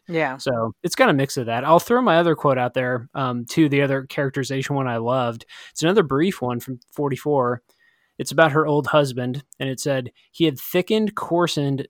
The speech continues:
Speaker 2: settled down into the enclosing flesh," which is such a weird Lovecraftian description in the middle of this, like,
Speaker 1: <laughs> Yeah.
Speaker 2: it's not a comedy of manners, but it's, like, a drama of manners and marriage.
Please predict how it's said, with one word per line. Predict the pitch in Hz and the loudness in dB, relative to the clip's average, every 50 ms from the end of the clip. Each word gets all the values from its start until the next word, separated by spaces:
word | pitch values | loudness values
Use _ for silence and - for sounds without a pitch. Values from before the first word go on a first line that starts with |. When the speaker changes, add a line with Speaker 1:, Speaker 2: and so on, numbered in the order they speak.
| _ | _
Speaker 2:
settled | - - - 156 156 165 170 160 135 | -6 -4 0 0 2 2 2 2 2
down | 151 143 143 143 147 147 147 | 0 0 2 2 2 0 0
into | 147 143 131 - 147 | 0 -2 -4 -4 -4
the | 135 139 131 135 | -4 -4 -4 -2
enclosing | 139 135 - - - 147 143 139 143 131 127 131 131 127 | -4 -4 -6 -6 -4 -2 0 0 0 0 -2 -2 -4 -6
flesh," | - - 131 127 120 110 - - - - - - _ _ _ _ _ _ _ - | -6 -8 -6 -6 -6 -6 -8 -8 -10 -10 -12 -12 _ _ _ _ _ _ _ -6
which | 151 147 - 165 | -4 -2 2 2
is | 156 151 135 120 - - _ - | 2 2 0 -2 -6 -8 _ -8
such | - - 208 208 - | -4 -4 -2 0 2
a | 196 139 120 | 2 2 2
weird | 113 127 139 110 107 190 196 | 0 -2 -4 -2 0 0 0
Lovecraftian | 143 139 135 - - - - 139 131 139 - - - 170 160 160 | 2 0 0 0 -2 -4 -2 0 0 -2 -2 0 2 2 4 4
description | 143 139 - - - 147 143 - - 165 156 | 2 0 -2 -2 -4 -4 -2 0 2 2 2
in | 147 139 | 2 2
the | 139 | 2
middle | 135 139 143 139 139 | 2 4 4 4 4
of | 131 123 | 2 2
this, | 143 135 - 143 | -2 -4 -2 -2
like, | 131 123 117 - - - - | -2 -2 -2 -4 -8 -6 -4
Speaker 1:
<laughs> | 277 220 147 - | -4 -2 0 0
Yeah. | 247 - - 214 190 | -2 2 2 2 2
Speaker 2:
it's | 185 170 - - - - - - - - - | 4 2 0 0 -2 -4 -10 -12 -12 -6 -2
not | 208 262 254 | 2 2 4
a | 180 | 2
comedy | - - - 170 180 190 175 151 143 | 4 6 8 8 8 8 6 4 2
of | 139 127 | 2 0
manners, | 135 131 131 131 139 143 143 - | 0 -2 0 2 2 0 2 2
but | 147 143 | 0 0
it's, | 139 - | 2 2
like, | 165 151 - | 0 0 0
a | 151 135 | 0 -2
drama | 120 135 139 139 143 139 147 151 | -2 0 2 2 4 4 6 6
of | 147 147 135 | 6 4 2
manners | 135 131 135 135 143 156 160 165 170 - | 0 -4 -2 0 2 2 2 2 0 0
and | 143 131 127 131 | 0 0 0 0
marriage. | 127 127 127 127 139 151 165 165 - - | 0 0 0 2 2 2 2 2 0 -6